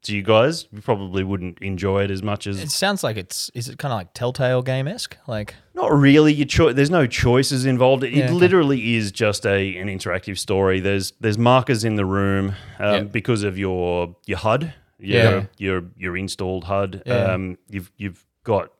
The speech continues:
Speaker 1: uh, you make your video calls through that only you can see. The hologram appears in front of you. Nobody else can see the hologram. Um, and you literally go to the marker to interact with the person or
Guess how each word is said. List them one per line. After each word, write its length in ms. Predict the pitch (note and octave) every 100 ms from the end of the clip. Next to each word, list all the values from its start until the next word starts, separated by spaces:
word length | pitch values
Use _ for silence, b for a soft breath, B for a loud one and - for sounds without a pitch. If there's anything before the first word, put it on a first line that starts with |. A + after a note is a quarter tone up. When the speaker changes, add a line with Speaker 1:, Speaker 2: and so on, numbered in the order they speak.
| _ G2+
Speaker 1:
uh, 460 | F#2+ F#2 E2+ E2+ - _ _ _
you 100 | G#2
make 380 | G2+ F#2 E2+ -
your 100 | F#2+
video 460 | F2 F#2+ G#2+ G2+ F#2+
calls 560 | G#2 F#2+ F2+ F2 F2+
through 380 | - F#2 F2 F2
that 180 | E2+ F2
only 280 | G2 G2 F#2
you 160 | F#2 F#2
can 160 | G2
see. 300 | F2+ G2+ G#2
The 80 | F#2
hologram 400 | E2+ F#2+ F2 F#2 F#2
appears 320 | G2 F#2+ F2
in 60 |
front 220 | F2 G2+ G2+
of 80 |
you. 60 | G2
Nobody 260 | F2+ E2 E2+
else 160 | F2+
can 120 | - F#2
see 140 | F#2
the 60 | E2+
hologram. 640 | G#2 G2+ G2 G2+ G2+ F#2+ - _ _ _ -
Um, 420 | F#2+ F#2+ E2+ E2 -
and 200 | A2 G#2+
you 100 | G2+
literally 460 | A2 A#2 G#2+ G2 F#2
go 220 | F#2+ F#2+
to 120 | F2
the 80 | F#2
marker 380 | F#2 G2+ F#2+ A2
to 120 | -
interact 440 | F#2+ F2+ G2 F2+ F#2+
with 100 | E2+
the 80 |
person 760 | D2+ G#2 G#2 - G2+ G2 G2 F#2+
or 300 | F2 F#2+